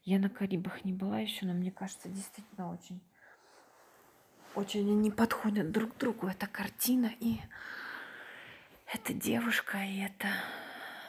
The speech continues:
это географическое место. Красота, которая именно там. Так вот, слушайте, в одном из эпизодов этой истории картину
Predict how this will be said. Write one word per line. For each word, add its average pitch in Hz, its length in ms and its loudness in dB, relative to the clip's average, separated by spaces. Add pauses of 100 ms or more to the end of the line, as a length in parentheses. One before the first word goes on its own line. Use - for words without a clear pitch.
(3000)
это - 300 -8
географическое 196 1300 -6
место. 196 400 -8 (1400)
Красота, - 420 -2
которая 202 340 -4
именно 202 200 -4
там. 202 360 -12 (1600)
Так - 200 -2
вот, - 120 -6
слушайте, - 420 -6
в 180 80 -4
одном 208 300 2
из 196 100 -2
эпизодов 202 500 -6
этой 196 200 -8
истории 214 760 -2 (1700)
картину 226 580 -2